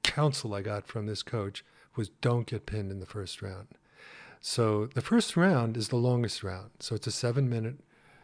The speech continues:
match, but it's three minutes the first round. I thought three minutes would never end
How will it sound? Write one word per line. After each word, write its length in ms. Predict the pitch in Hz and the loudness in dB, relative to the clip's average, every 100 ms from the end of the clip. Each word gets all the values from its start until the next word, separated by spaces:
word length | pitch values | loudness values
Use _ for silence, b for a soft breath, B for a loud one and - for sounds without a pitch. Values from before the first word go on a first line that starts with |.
| b - | b -6
match, 520 | 101 95 104 - - - | -4 -4 -6 -8 -8 -8
but 180 | 98 - | -10 -8
it's 280 | - - | -6 -6
three 240 | - 117 120 | 0 2 2
minutes 280 | 107 104 - | 0 -4 -8
the 100 | - | -6
first 340 | 113 101 - | -6 -6 -6
round. 180 | 98 98 _ | -8 -10 _
I 80 | 131 | -2
thought 240 | 135 131 - | 2 0 0
three 160 | 120 | -2
minutes 300 | 117 110 - | -2 -2 -4
would 100 | 110 | -6
never 300 | 104 98 98 | -6 -6 -6
end 300 | 104 90 85 | -6 -8 -14